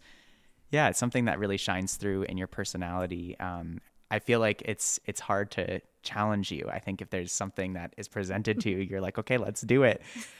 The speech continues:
Speaker 1: And I really, really like that. And, um, something that I think is really interesting about your story too is now with your business that you have, which I work for, <laughs>
Speaker 2: <laughs> Hey.
Speaker 1: um, it's something that came together with your husband, Mike.
Speaker 2: Mm-hmm.
Speaker 1: And it's,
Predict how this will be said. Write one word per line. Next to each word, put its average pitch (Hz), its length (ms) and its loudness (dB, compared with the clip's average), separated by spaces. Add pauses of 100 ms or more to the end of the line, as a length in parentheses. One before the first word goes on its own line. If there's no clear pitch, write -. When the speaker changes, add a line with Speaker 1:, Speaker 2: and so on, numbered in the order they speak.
(180)
Speaker 1:
And 117 480 4 (120)
I 107 80 8
really, 110 320 6
really 104 220 4
like 92 260 -2
that. 90 240 0
And, 101 280 2 (120)
um, 110 260 4
something 160 300 2
that 170 100 6
I 131 80 6
think 123 160 2
is 107 100 0
really 101 200 0
interesting - 480 2
about 90 160 0
your - 80 -4
story 101 280 0
too 120 440 2
is 90 420 0
now 104 380 2
with 107 160 2 (160)
your 98 160 -2
business 92 320 -4
that - 160 -4
you - 80 -6
have, 92 340 -4 (480)
which - 200 -4
I 85 80 0
work 87 200 -8
for, 110 340 0
<laughs> 247 220 -6
Speaker 2:
<laughs> 220 300 -2
Hey. 196 400 2 (480)
Speaker 1:
um, 110 580 6
it's 117 220 2
something 131 280 2
that 120 120 4
came 107 180 -2
together 101 440 0
with 92 340 -4
your 104 120 2
husband, 113 600 0
Mike. 117 320 0
Speaker 2:
Mm-hmm. 262 140 -8
Speaker 1:
And 95 440 0
it's, - 400 -2